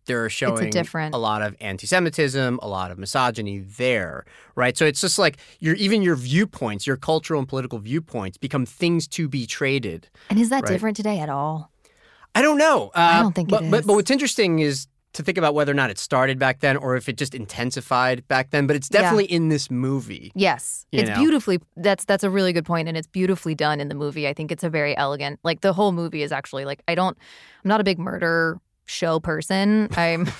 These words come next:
Speaker 2: <laughs> I feel like I get enough,
Speaker 1: <laughs>
Speaker 2: like, bad
Speaker 1: Just to
Speaker 2: stuff
Speaker 1: make
Speaker 2: in
Speaker 1: it
Speaker 2: my
Speaker 1: clear,
Speaker 2: eyes. Yeah.
Speaker 1: right.
Speaker 2: I'm not pro-murder, and I don't,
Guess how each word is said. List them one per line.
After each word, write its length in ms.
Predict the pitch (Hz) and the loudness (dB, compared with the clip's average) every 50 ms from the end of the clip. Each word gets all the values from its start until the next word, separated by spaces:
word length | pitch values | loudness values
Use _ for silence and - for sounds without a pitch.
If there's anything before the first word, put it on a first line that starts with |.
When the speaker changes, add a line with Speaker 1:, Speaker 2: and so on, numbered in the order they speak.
| - - - 170 - | -14 -14 -14 -14 -14
Speaker 2:
<laughs> 440 | _ _ _ - - - - - - | _ _ _ -20 -18 -16 -14 -12 -10
I 60 | - | -10
feel 160 | 139 - - 180 | -6 -2 0 0
like 140 | 170 170 | 2 2
I 60 | 175 170 | 0 0
get 120 | 175 170 | 0 0
enough, 380 | 170 170 170 165 170 160 - 156 | 0 2 2 2 2 2 0 -4
Speaker 1:
<laughs> 160 | - - - | -4 -2 0
Speaker 2:
like, 260 | 202 180 175 - - - - - - 190 - - - 156 - - - | 0 0 -2 -4 -8 -8 -6 -4 -4 -4 -4 -2 -4 -4 -4 -4 -2
bad 260 | - 190 147 165 180 185 | 0 2 2 2 2 2
Speaker 1:
Just 180 | 160 139 - - | 2 2 4 4
to 40 | |
Speaker 2:
stuff 80 | 240 226 | 6 6
Speaker 1:
make 140 | - - 233 | 8 6 6
Speaker 2:
in 60 | 233 | 6
Speaker 1:
it 20 | |
Speaker 2:
my 160 | 226 220 214 196 | 6 6 4 6
Speaker 1:
clear, 380 | 190 180 180 170 170 - - 170 | 6 6 8 8 8 6 6 6
Speaker 2:
eyes. 40 | |
Yeah. 160 | 277 254 220 196 | 6 6 6 6
Speaker 1:
right. 260 | 170 156 160 139 - - | 6 4 4 2 4 4
Speaker 2:
I'm 100 | 240 247 | 4 6
not 200 | 269 262 - - | 6 6 4 4
pro-murder, 600 | 254 247 240 226 226 233 226 226 233 233 233 - - | 2 2 4 4 4 4 4 4 4 4 4 2 2
and 100 | 214 208 | 2 2
I 60 | 208 | 2
don't, 300 | 202 214 220 220 196 - | 2 2 2 2 0 -2